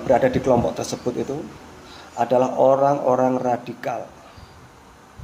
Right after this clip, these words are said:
Dan tidak sedikit juga di situ ada orang-orang H T I, F P I, yang mana dua organisasi tersebut itu sudah dilarang di Indonesia. Kalau Anda tidak percaya,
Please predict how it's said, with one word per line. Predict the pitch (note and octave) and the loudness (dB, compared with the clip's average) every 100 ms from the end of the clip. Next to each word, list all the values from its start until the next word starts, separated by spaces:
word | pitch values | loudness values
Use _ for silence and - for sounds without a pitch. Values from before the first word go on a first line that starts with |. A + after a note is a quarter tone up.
| - - - - | -20 -20 -10 0
Dan | B2 A#2 A#2+ | 2 2 0
tidak | A#2+ - B2 - | -2 -2 -4 -2
sedikit | B2 - A2+ - | -4 -8 -8 -8
juga | A#2 - C#3 D3 | -10 -6 -4 -4
di | C#3+ | -6
situ | B2+ C#3+ | -8 -4
ada | - - - - - - - - - | -4 -4 -6 -10 -12 -16 -16 -16 -8
orang-orang | A#2 A#2 A#2 A2+ | -2 -2 -2 -2
H | G#2 G#2+ - | -4 -6 -2
T | D#3 | -2
I, | C#3+ C#3+ C3+ C#3+ - - - - - | -2 -6 -8 -10 -12 -18 -20 -16 -10
F | A2+ - C#3+ | -10 -4 0
P | |
I, | C#3 C3+ B2 - C3 - - - - - - - - - - - | 0 0 -2 -4 -8 -12 -16 -16 -16 -14 -12 -10 -8 -8 -8 0
yang | A#2+ A#2+ | 2 4
mana | A#2+ E3 G3 F#3 | 4 2 2 -2
dua | - C#3 C3+ | -2 0 2
organisasi | C3 - B2+ B2+ B2+ B2+ B2 | 0 -2 -4 -4 -4 -6 -6
tersebut | B2 B2 - - - | -6 -8 -8 -8 -8
itu | - - - | -12 -12 -12
sudah | - - - - - A2+ - | -10 -10 -12 -8 -8 -8 -8
dilarang | B2+ A#2+ A2+ A2 G2+ - - - - | -4 -2 0 -2 -4 -10 -16 -18 -16
di | - A2 | -12 -10
Indonesia. | A2+ - - - - - - - - - - - - - - - - - | -8 -8 -8 -10 -12 -16 -16 -18 -20 -20 -20 -20 -20 -20 -20 -20 -18 -10
Kalau | - A#2 A#2 | -2 2 4
Anda | B2 B2+ | 4 6
tidak | B2+ B2+ B2+ | 6 6 4
percaya, | B2+ B2+ C3+ | 2 4 4